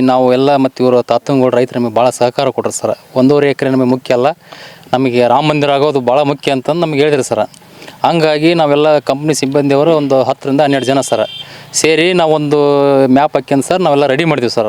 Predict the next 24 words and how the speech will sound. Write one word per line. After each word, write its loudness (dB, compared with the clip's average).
ರಾಮ 2
ಮಂದಿರ. -2
ರೆಡಿ 0
ಮಾಡಿ 0
ಕೆಲ 2
ನಮ್ಮ 0
ತಾತನಗೌಡರು -2
ಸಾಥ್ -2
ಕೊಟ್ರು -2
ಸರ್ 2
ಭಾಳ. 2
ನಮಗೆ 0
ಇವತ್ತು 0
ಇದು 2
ಮುಖ್ಯ -2
ಅಲ್ಲ, 2
ನಮಗೆ 0
ರಾಮ 0
ಮಂದಿರ 0
ಮುಖ್ಯ -4
ಅಂತ -10
ಹೇಳಿದ್ಕೆ -4
ಸರ್ 0
ನಾವು 0